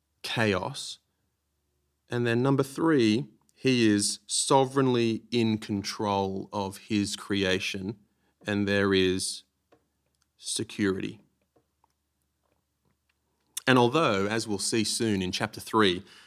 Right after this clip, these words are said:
the, this picture falls apart when Adam and Eve and the fall, there's a bit more chaos in the world than there is here in chapter one. Everything's not as neatly in its place,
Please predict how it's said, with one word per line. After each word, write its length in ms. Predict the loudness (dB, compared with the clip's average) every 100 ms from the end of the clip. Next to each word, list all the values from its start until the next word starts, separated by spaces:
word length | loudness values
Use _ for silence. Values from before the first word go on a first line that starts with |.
| _
the, 200 | -6 -6 -4
this 300 | 2 2 2
picture 560 | -4 -6 -4 -2 -2 -4
falls 440 | -4 0 0 -2
apart 560 | -4 0 0 0 -6 -14 _ -8
when 400 | -6 -4 -6 -8 _ _ -4
Adam 240 | 0 2
and 100 | 2
Eve 480 | 2 2 2 0 -2
and 220 | -6 -8 -12 _ -14
the 80 |
fall, 540 | -6 2 4 6 6 4
there's 160 | 2
a 40 | 2
bit 180 | 2 4
more 220 | 0 -2
chaos 880 | -8 -2 2 2 2 -2 -6 -10 -14 _ _
in 200 | -2 0
the 80 | 0
world 560 | 0 0 2 0 0 0
than 160 | -2
there 160 | 0 0
is 160 | 0
here 340 | 0 2 2 2
in 180 | -2 -8 -16 -20 _ _ -6
chapter 320 | -4 -2 0
one. 340 | 4 4 4 4
Everything's 640 | 4 6 4 4 2 4 2
not 260 | 2 2
as 220 | 0 -4
neatly 760 | -4 0 2 0 0 0 0 -4 -2
in 160 | 0
its 220 | 0 -4
place, 760 | -8 -6 -2 0 -2 -4 -6